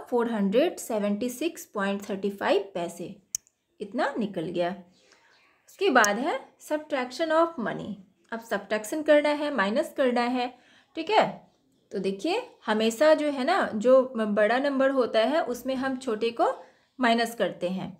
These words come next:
तो यहाँ पे देखिए, पहले है फ़ोर हंड्रेड नाइन रुपीज ट्वेंटी फ़ाइव पैसे और नाइन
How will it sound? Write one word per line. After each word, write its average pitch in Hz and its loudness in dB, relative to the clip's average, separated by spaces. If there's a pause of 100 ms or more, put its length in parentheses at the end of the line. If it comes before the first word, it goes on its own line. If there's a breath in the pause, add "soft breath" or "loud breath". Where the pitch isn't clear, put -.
(280 soft breath)
तो 240 -8
यहाँ 247 -2
पे 262 0 (160)
देखिए, 233 -6
पहले 226 0
है 262 2 (200)
फ़ोर 285 4
हंड्रेड 262 2
नाइन 233 2 (180)
रुपीज 285 0
ट्वेंटी 233 -2
फ़ाइव 269 0
पैसे 247 0 (380 loud breath)
और 269 2
नाइन 226 2